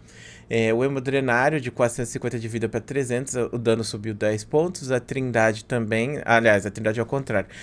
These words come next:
vai subir de duzentos pra trezentos o da-, a vida dele, dela. Mas, olha que interessante, a Trindade, ela tem um esquema de stack de dano conforme você tá em combate, né?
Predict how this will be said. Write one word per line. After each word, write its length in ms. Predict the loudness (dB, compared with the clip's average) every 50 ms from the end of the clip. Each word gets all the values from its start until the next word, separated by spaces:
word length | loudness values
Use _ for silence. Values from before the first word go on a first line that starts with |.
| -18 -18 -14 -12
vai 400 | -2 4 4 6 6 6 4 4 2
subir 580 | -2 -4 -4 -4 -4 -2 0 0 0 0 -2 -6 -8
de 120 | -6 -6
duzentos 420 | -4 -4 -2 2 2 2 2 0
pra 140 | -4 -8 -6
trezentos 480 | -6 -4 -6 -2 0 2 0 0 -2 -6
o 60 | -8
da-, 500 | -2 0 0 2 2 2 2 2 2 0
a 40 | 0
vida 260 | 0 -2 0 0 0
dele, 320 | 0 2 2 2 0 -2 -2
dela. 320 | 0 2 2 2 2 0 -6 -12 -18 -20 -20 -20 -20 -12 -4
Mas, 440 | -2 2 4 4 4 4 2 0 2 2
olha 180 | 2 2 2 2
que 100 | 0 0
interessante, 720 | 2 2 2 2 0 0 0 0 0 -2 -4 -4 -4 -4 0 -2
a 80 | -2 0
Trindade, 480 | 0 -2 -2 2 4 4 4 4 4
ela 100 | 2 2
tem 140 | 2 0 -2
um 60 | -4
esquema 280 | -4 -4 -4 -6 -6 -4
de 100 | -6 -6
stack 380 | -8 -4 -2 -2 -2 -2 -4
de 100 | -8 -10
dano 260 | -4 -2 -2 -2 -2 -2
conforme 340 | -4 -4 -2 -2 -4 -4
você 160 | -4 -8 -6 -4
tá 100 | -4 -4
em 60 | -2
combate, 600 | -2 -2 0 4 4 4 4 4 2 -4 -2 2
né? 240 | 4 4 4 2